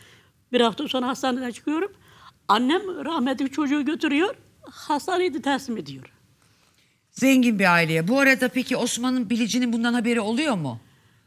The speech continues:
Speaker 2: Yani hangi aileye gittiği, o da var
Speaker 1: Demek
Speaker 2: işin.
Speaker 1: ki vardır efendim.
Speaker 2: Bu iki çocuk da böyle evlatlık verildi.
Speaker 1: Evet.
Speaker 2: Fakat Emrah verilmedi evlatlık.
Speaker 1: Verilmedi.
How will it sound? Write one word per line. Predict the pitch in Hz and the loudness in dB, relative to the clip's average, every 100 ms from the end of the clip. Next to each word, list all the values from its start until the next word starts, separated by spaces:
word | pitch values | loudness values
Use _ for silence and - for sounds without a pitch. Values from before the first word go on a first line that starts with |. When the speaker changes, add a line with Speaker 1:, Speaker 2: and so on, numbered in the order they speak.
| _ - | _ 0
Speaker 2:
Yani | 180 180 | 0 2
hangi | 214 202 196 | 0 2 4
aileye | 196 196 196 | 4 2 0
gittiği, | 170 170 - 190 185 185 180 - - - _ - | -2 -8 -8 -2 0 0 -2 -10 -20 -20 _ -4
o | 220 | 2
da | 247 | 2
var | 214 | 4
Speaker 1:
Demek | 247 294 | 4 2
Speaker 2:
işin. | 339 392 | 2 0
Speaker 1:
ki | |
vardır | 302 285 302 | 2 2 2
efendim. | 262 196 185 131 - _ _ _ _ _ _ _ | -4 -4 -8 -12 -16 _ _ _ _ _ _ _
Speaker 2:
Bu | 330 | -2
iki | 349 339 | -2 0
çocuk | 277 233 214 | 0 0 2
da | 294 | 0
böyle | 311 277 254 | 2 4 4
evlatlık | 220 196 - 170 | 4 0 -2 -6
verildi. | 156 139 131 120 | -4 -2 -4 -6
Speaker 1:
Evet. | 330 247 240 - | -6 -6 -8 -6
Speaker 2:
Fakat | - 311 311 311 - | -4 0 0 0 0
Emrah | 285 269 311 349 285 | 0 2 -2 -4 -2
verilmedi | 285 285 233 170 160 | 0 2 0 -2 -2
evlatlık. | 135 120 117 - - - 294 | -4 -6 -8 -12 -18 -14 -8
Speaker 1:
Verilmedi. | 330 311 185 151 | -6 -6 -6 -10